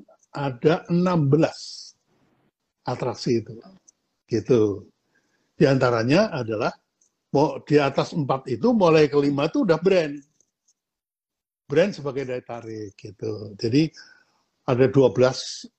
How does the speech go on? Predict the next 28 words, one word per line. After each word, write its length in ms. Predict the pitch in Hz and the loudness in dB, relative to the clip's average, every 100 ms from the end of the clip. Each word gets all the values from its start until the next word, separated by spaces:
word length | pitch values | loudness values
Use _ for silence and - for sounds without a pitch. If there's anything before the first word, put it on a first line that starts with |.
| _ - | _ -10
langkah, 500 | 135 123 - 123 - _ _ _ _ _ _ - | -8 -6 -6 -8 -10 _ _ _ _ _ _ -10
eh, 160 | 131 120 | -8 -8
brand 400 | 107 127 190 214 | 0 2 2 2
yang 160 | 151 | -2
bisa 240 | 123 127 147 | -2 -4 -4
membuat 560 | 127 120 117 156 - _ | -4 -2 0 -2 -4 _
orang 300 | 131 131 127 | -8 -6 -6
tertarik 400 | 131 113 180 240 226 | -8 -2 0 2 0
untuk 340 | 180 139 107 | -2 -4 -4
beli 300 | 107 120 208 - | -4 -4 -6 -8
dan 180 | 139 127 | -8 -4
kemudian 400 | 143 156 165 170 | -2 0 0 -2
cuan. 480 | 170 190 160 147 139 - - _ _ _ | 0 2 2 0 -4 -10 -20 _ _ _
Jadi, 180 | 170 240 | 2 4
kalau 240 | 208 180 180 | 4 4 4
Anda 320 | 165 160 151 | 2 0 0
itu 320 | 147 135 165 | 0 -2 -4
nggak, 480 | 135 127 127 - _ | -4 -4 -6 -12 _
nggak 340 | 170 135 127 127 | -6 -4 -4 -4
bikin 400 | 123 117 143 202 - | -8 -2 -2 -2 -2
brand, 720 | 127 110 107 117 196 247 214 - | 0 0 0 -2 0 0 -2 -8
ya, 240 | 120 139 190 _ _ _ _ _ | -8 -6 -8 _ _ _ _ _
itu 400 | 143 127 208 226 | -2 2 2 4
nggak 320 | 160 135 131 | 4 2 2
akan 100 | 151 139 | -2 -4
terjadi 480 | 123 123 131 131 113 | -2 -2 0 -2 -2
atraksi. 480 | 165 160 175 127 | -6 -4 -4 -4
Mengapa? 560 | 107 139 165 - 127 - | -2 2 2 2 -2 -6